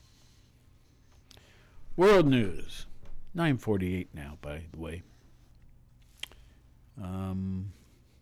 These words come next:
in fact, let me reach over here and update a button just to see how we are.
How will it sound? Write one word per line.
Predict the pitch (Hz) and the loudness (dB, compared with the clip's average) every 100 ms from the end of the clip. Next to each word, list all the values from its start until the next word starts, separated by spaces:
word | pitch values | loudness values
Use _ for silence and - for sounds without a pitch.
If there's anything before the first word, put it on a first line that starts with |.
| _ _ _ - - - | _ _ _ -20 -20 -18
in | |
fact, | 104 104 - | -10 -10 -6
let | - | -4
me | 110 | -4
reach | 110 123 117 | -4 -6 -2
over | 147 127 123 | 0 0 0
here | 113 120 117 | 2 2 0
and | 107 | -2
update | 113 - 113 101 | -6 -4 -4 -4
a | |
button | 98 - 104 - 120 117 | -6 -6 -6 -4 -4 -2
just | 107 101 - | -4 -8 -8
to | 82 | -12
see | - - 98 95 | -12 -8 -8 -6
how | 92 95 | -6 -6
we | 98 107 | -6 -6
are. | 95 87 | -8 -10